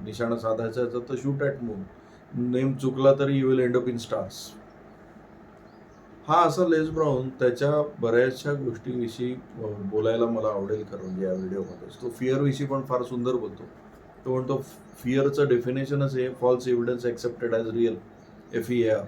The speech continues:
म्हणतो आपण फॉल्स एव्हिडन्स जे असतात ते accepted as real म्हणून घेतलेले असतात, कारण fear in, अ,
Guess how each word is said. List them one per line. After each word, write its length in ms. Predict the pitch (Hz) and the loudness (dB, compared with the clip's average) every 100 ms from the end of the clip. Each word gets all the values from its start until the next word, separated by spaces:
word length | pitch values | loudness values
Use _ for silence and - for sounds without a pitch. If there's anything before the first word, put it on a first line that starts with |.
| - - - - - - - - | -10 -20 -20 -20 -20 -20 -14 -4
म्हणतो 220 | 120 123 | 0 2
आपण 240 | 120 127 | 2 0
फॉल्स 360 | 123 127 135 139 | -4 -2 -2 0
एव्हिडन्स 400 | 120 123 131 127 | 0 2 0 0
जे 100 | 123 | 0
असतात 280 | 113 - 120 | 0 -2 -6
ते 280 | - 113 - | -2 -2 -2
accepted 500 | - - 123 127 120 | -8 -8 0 2 4
as 180 | 120 | 2
real 120 | 127 127 | 2 2
म्हणून 340 | 120 123 120 | 0 -2 -2
घेतलेले 340 | 107 113 117 | -4 -4 -4
असतात, 300 | 110 - 135 - - - - - | -6 -6 -8 -8 -16 -20 -20 -8
कारण 180 | 117 117 117 | -4 -4 -2
fear 220 | 127 143 143 | 6 8 8
in, 220 | 135 135 - - - - - | 4 0 -6 -16 -20 -12 -2
अ, 300 | 110 104 | 0 0